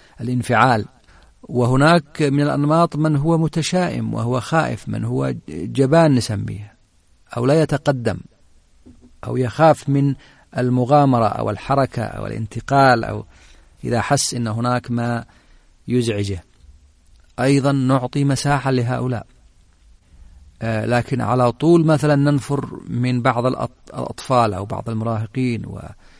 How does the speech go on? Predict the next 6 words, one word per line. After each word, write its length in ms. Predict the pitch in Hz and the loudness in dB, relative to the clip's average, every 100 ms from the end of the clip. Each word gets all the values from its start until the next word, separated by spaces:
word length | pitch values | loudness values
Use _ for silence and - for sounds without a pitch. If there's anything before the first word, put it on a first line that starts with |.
| _ - - - - | _ -20 -20 -12 -8
ونتهمهم 840 | 117 - 120 143 143 143 156 165 - _ _ _ _ _ | -8 -4 0 4 6 6 4 0 -10 _ _ _ _ _
في 260 | - - 135 | -12 -4 -2
شخصياتهم، 880 | 139 - - 139 147 156 135 120 110 | -4 -6 -2 6 8 6 4 -2 -4
وأنك 300 | 113 113 107 - | -8 -10 -10 -4
جبان، 500 | 120 143 147 143 123 | 2 6 6 4 0
وأنك 380 | 98 - 95 | -6 -12 -14